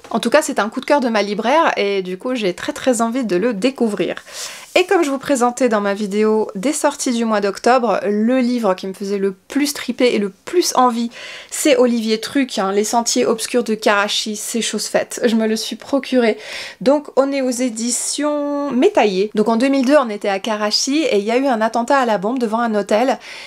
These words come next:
Et ceux qui ont péri, c'est surtout des ingénieurs qui ont travaillé sur la construction d'un sous-marin qui a été vendu par la suite au, au gouvernement pakistanais. Euh, ils venaient de Cherbourg, ces, ces, ces, ces hommes-là.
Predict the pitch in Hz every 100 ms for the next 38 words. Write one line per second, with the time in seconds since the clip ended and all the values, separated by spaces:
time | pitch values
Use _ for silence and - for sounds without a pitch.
0 | - 208 208 285 285 240 240 220 233 269
1 | 220 226 214 269 233 196 240 240 226 254
2 | - 214 - 214 208 214 254 226 190 233
3 | 233 226 - 262 247 190 190 - 269 262
4 | 247 240 240 240 - 214 190 190 190 208
5 | 226 214 240 233 254 202 196 - 220 214
6 | 190 196 190 202 202 208 208 214 196 196
7 | 190 196 185 196 311 - - - - -
8 | 202 - 208 208 220 226 196 190 220 208
9 | 190 269 - 208 190 180 180 180 185 -
10 | 196 - 180 190 - - - 190 196 190
11 | 190